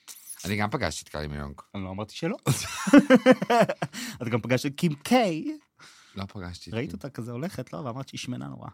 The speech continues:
Speaker 1: ממש לא, ממי. המצאה לחלוטין.
Speaker 2: אה,
Speaker 1: ראיתי
Speaker 2: כן?
Speaker 1: את מיילי סיירוס.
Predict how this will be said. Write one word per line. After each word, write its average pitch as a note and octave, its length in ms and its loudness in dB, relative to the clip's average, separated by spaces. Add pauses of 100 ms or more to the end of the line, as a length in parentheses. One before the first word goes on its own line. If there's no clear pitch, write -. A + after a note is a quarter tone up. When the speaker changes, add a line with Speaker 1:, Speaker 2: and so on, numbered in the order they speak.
(560)
Speaker 1:
ממש D2 420 -10
לא, C#2+ 80 -10
ממי. C2 300 -12
המצאה D2+ 340 -2
לחלוטין. D2 480 -10
Speaker 2:
אה, A#2 60 0
Speaker 1:
ראיתי F#2+ 160 -4
Speaker 2:
כן? G#2 60 -2
Speaker 1:
את F2 100 -8
מיילי E2 220 -6
סיירוס. C#2 540 -10